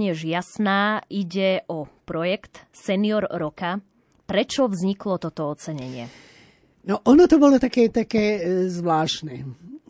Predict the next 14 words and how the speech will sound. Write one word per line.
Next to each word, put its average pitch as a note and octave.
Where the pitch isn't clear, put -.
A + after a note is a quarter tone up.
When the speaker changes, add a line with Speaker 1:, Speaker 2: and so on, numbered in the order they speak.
Speaker 2:
pretože, F#3+
m, F#3
my G3+
sme A3
veľa G#3+
robili F#3+
so F3
staršími, F3
veď E3+
naša E3+
organizácia E3+
existuje E3
už D#3+
dvadsiaty E3